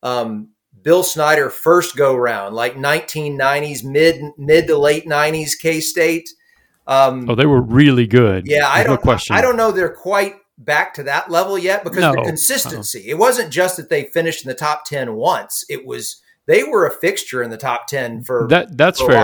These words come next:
Speaker 1: while. But,
Speaker 2: That's
Speaker 1: um,
Speaker 2: fair.
Speaker 1: but anyway, just to wrap this one up, I agree with both of you. I think K-State is just the better team. Venue isn't gonna matter.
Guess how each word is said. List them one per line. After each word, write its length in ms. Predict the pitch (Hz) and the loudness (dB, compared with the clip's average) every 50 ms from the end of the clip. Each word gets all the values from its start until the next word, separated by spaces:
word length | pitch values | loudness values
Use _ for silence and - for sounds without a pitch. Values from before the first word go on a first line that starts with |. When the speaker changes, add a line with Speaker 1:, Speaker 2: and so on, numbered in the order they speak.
| 101 | 2
Speaker 1:
while. 200 | 98 - - - _ _ _ _ _ _ _ _ _ - | 0 -4 -10 -20 _ _ _ _ _ _ _ _ _ 0
But, 180 | 151 147 147 | 2 2 4
Speaker 2:
That's 200 | 131 131 139 139 | 4 2 2 2
Speaker 1:
um, 320 | 139 117 98 95 101 110 - | 2 2 0 0 -2 -4 -8
Speaker 2:
fair. 100 | 147 - - | -10 -2 0
Speaker 1:
but 120 | 175 185 | 2 4
anyway, 400 | 226 233 220 190 160 143 131 131 | 4 4 2 2 2 0 0 -2
just 380 | 131 160 190 190 - - _ - | -2 -4 -4 -4 -6 -10 _ -4
to 80 | 185 | -4
wrap 340 | 160 156 170 170 165 - - | 0 2 2 2 0 0 -4
this 220 | 175 - - - 151 | -4 -4 -4 -4 -6
one 160 | 143 135 131 | -6 -6 -6
up, 240 | 127 123 123 - - | -8 -8 -10 -8 -6
I 140 | 147 156 165 | -2 -2 -2
agree 240 | 165 143 143 156 147 | -2 -4 -6 -8 -10
with 180 | 147 135 110 | -10 -10 -8
both 240 | 139 143 139 135 - | -6 -6 -6 -8 -10
of 120 | 135 123 | -14 -12
you. 280 | 131 131 131 131 131 127 | -10 -10 -8 -6 -6 -6
I 80 | 123 127 | -6 -6
think 220 | 123 135 127 127 | -8 -10 -14 -14
K-State 520 | - 139 135 127 120 - - 127 123 123 120 | -12 -10 -10 -10 -8 -6 -4 -2 -2 -2 -4
is 120 | 113 107 | -8 -10
just 360 | - - 127 123 - - - | -8 -6 -6 -6 -6 -8 -12
the 80 | - 113 | -12 -8
better 260 | 113 131 127 120 113 | -6 -4 -4 -4 -6
team. 560 | 110 - 139 139 139 139 135 135 135 131 110 101 | -10 -12 -12 -12 -12 -10 -12 -12 -12 -12 -12 -8
Venue 440 | 135 135 139 139 131 127 127 127 127 | -6 -4 -4 -4 -6 -6 -6 -6 -6
isn't 200 | 117 120 117 120 | -6 -8 -8 -10
gonna 140 | 117 113 | -10 -10
matter. 540 | 113 120 135 147 147 143 143 143 135 135 - | -6 -2 0 0 0 0 0 -2 -2 -4 -8